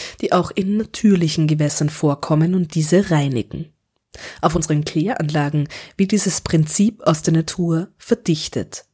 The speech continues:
sodass auch so große Mengen an Abwasser, wie sie in Städten anfallen, gereinigt werden können, bevor sie in den Wasserkreislauf rückgeführt werden. Also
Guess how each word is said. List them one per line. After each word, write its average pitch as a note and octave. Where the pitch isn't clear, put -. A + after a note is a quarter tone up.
sodass F3
auch D#3
so -
große E3
Mengen D#3
an C#3+
Abwasser, D3
wie D#3
sie C3
in C#3+
Städten D#3+
anfallen, D3
gereinigt D3
werden D3
können, D3+
bevor D3+
sie E3
in E3+
den G3
Wasserkreislauf D3
rückgeführt D3+
werden. A#2+
Also D#3